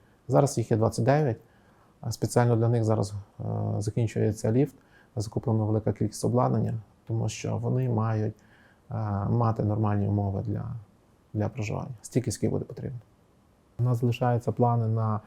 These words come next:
будівництво житла. Е, ми подали дві земельні ділянки,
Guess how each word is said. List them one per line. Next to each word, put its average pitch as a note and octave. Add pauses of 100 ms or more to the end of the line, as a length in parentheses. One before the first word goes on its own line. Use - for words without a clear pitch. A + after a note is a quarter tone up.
(280)
будівництво A#2+
житла. A#2 (460)
Е, A#2
ми B2+
подали B2
дві A#2
земельні A#2
ділянки, A#2